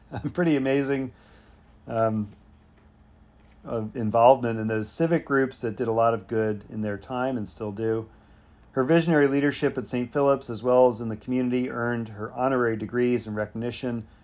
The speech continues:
as one of ten outstanding women in the field of education by the National Council of Negro Women in nineteen forty-six. Um, she was honored as Zeta Phi Cap-, Zeta Phi Beta Women's, uh, Women of the Year in nineteen fifty-five.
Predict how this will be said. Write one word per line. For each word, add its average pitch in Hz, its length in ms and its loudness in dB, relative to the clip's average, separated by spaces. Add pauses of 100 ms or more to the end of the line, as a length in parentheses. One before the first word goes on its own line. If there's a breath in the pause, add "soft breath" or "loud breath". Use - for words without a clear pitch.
(460 soft breath)
as 123 160 -2
one 156 140 2
of 135 140 -2
ten 185 260 2
outstanding 151 560 4
women 135 260 0
in 117 80 -2
the 107 80 -6
field 131 260 0
of 120 80 -2
education 120 640 -2
by 113 80 -2
the 110 80 -4
National 127 440 -2
Council 120 420 -6
of 107 60 -8
Negro 113 300 -6
Women 127 380 -2 (760 soft breath)
in 113 80 -8
nineteen 123 360 -2
forty-six. 123 960 -4 (800)
Um, 110 160 -12
she 143 140 -6
was 127 140 0
honored 131 460 2
as 113 240 -4
Zeta 127 340 2
Phi 117 380 -2
Cap-, 131 360 0 (520)
Zeta 135 320 -2
Phi 123 300 0
Beta 139 380 0
Women's, 127 460 -2
uh, 123 220 -8
Women 139 260 0
of 113 100 -2
the 117 80 -6
Year 120 140 -2
in 117 60 -4
nineteen 110 280 -6
fifty-five. 117 680 0